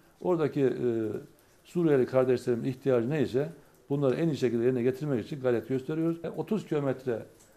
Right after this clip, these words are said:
efendim, güneye doğru oradaki efendim, olası mevcut, e, teröristleri, Y P G oradan çıkaracaklar. Bunlara da bir, e, saat meselesinde anlaştık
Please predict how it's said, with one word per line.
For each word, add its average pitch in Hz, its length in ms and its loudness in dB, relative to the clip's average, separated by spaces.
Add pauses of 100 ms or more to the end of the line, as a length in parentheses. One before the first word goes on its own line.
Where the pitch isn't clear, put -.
(160)
efendim, 123 260 -2
güneye 160 360 2
doğru 120 300 0 (280)
oradaki 135 380 -2 (300)
efendim, 120 280 -6
olası 147 460 0 (120)
mevcut, 131 340 -2 (540)
e, 110 200 -4 (100)
teröristleri, 127 580 0 (120)
Y 147 120 -2
P 139 120 0
G 127 100 -2
oradan 143 180 -4
çıkaracaklar. 143 540 -6 (960)
Bunlara 185 300 6
da 165 120 6
bir, 147 320 0
e, 131 240 4
saat 160 420 2
meselesinde 110 460 -2
anlaştık 110 460 -6